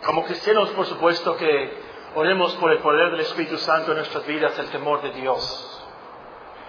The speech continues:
Pero a lo último que nos concentremos en Cristo, su obra en la cruz y cómo Dios tiene misericordia de nosotros. Por el ungido de Dios, el ungido, el Cristo de Dios, simbolizado aquí por Saúl, pero a lo último en la historia,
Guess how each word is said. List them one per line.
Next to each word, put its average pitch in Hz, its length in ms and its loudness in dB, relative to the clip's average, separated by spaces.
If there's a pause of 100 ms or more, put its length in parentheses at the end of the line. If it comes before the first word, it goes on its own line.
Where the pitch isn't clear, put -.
(760)
Pero 175 300 8
a 175 100 8
lo 180 120 4
último 208 420 0
que 190 100 -4
nos 170 200 -2
concentremos 165 800 -4
en 151 140 -6
Cristo, - 520 -8
su 151 320 -4
obra 170 260 4
en 151 60 -2
la 147 120 -2
cruz 147 280 -4
y - 40 -10
cómo 226 300 -8
Dios 175 300 0
tiene 180 180 -6
misericordia 156 680 -4
de 143 100 -6
nosotros. - 460 -6 (1300)
Por 165 160 2
el 151 80 -4
ungido 185 480 -6
de 135 100 -10
Dios, 156 360 0
el 143 60 -8
ungido, 175 380 -6
el 139 120 -2
Cristo 190 380 -10
de 135 60 -14
Dios, 143 600 -2 (760)
simbolizado 156 540 4
aquí 165 140 0
por 156 200 0
Saúl, 143 400 0
pero 143 160 4
a 135 40 6
lo 139 80 4
último 165 400 0
en 139 60 -4
la 131 60 -4
historia, 151 560 2